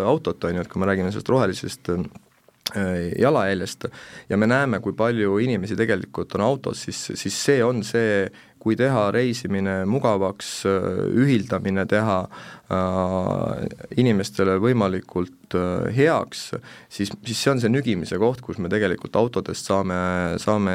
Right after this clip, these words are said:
inimesed uuesti tagasi ühistransporti, et ega need nüüd ühistranspordi näitajad hetkel nüüd nii viletsad ka ei ole, et, et me tegelikult oleme ikkagi tagasi juba kaks tuhat üheksateist aasta, aasta numbrite juures, äh, seal on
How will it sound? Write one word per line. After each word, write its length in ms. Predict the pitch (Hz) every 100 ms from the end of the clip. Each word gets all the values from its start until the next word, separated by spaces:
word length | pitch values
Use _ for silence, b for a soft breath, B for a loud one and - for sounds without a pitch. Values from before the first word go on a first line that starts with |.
| 92 101
inimesed 480 | 113 90 - -
uuesti 240 | 110 95 95
tagasi 380 | 107 95 - 95
ühistransporti, 800 | 104 - 104 113 - 87 - -
et 160 | -
ega 140 | 113 101
need 160 | 98 98
nüüd 160 | 110
ühistranspordi 560 | 117 120 120 - 95 98
näitajad 460 | 117 120 85 90 107
hetkel 240 | - 92
nüüd 160 | 90 110
nii 160 | 110
viletsad 320 | 104 90 -
ka 160 | - 120
ei 80 | 101
ole, 160 | 82
et, 100 | -
et 140 | - 87
me 80 | 87
tegelikult 320 | 95 90 95
oleme 220 | 92 95
ikkagi 260 | 95 92 95 B B B B B
tagasi 380 | 110 104 95 101
juba 100 | 98 104
kaks 160 | -
tuhat 160 | - 113
üheksateist 400 | 110 - - -
aasta, 320 | 98 95 98 95 95 95 107
aasta 260 | 113 101 98
numbrite 480 | 143 120 92 -
juures, 400 | 95 98 90 - -
äh, 160 | 92 85 B B B 87 87 76
seal 160 | 117 110
on 160 | 101